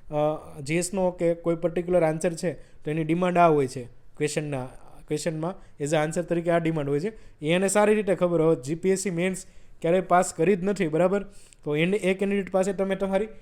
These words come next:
કોપી ઇવેલ્યુએટ કરાવશો તો ઓબ્વિયસ છે કે તમને ખ્યા-, એને ખબર જ નથી પોતાને જ કે અહીંયા આ કેન્ડિડેટને મારે આ સજેશન આપવું કે ના આપવું, કારણ કે તેણે મેન્સ ક્લિયર જ નથી કરી.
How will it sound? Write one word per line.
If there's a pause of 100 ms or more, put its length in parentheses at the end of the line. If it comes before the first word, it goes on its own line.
(140)
કોપી
ઇવેલ્યુએટ
કરાવશો
તો (340)
ઓબ્વિયસ
છે
કે
તમને
ખ્યા-,
એને (240)
ખબર
જ
નથી
પોતાને
જ
કે
અહીંયા (280)
આ
કેન્ડિડેટને
મારે
આ
સજેશન
આપવું
કે
ના
આપવું,
કારણ
કે
તેણે (320)
મેન્સ
ક્લિયર
જ
નથી
કરી.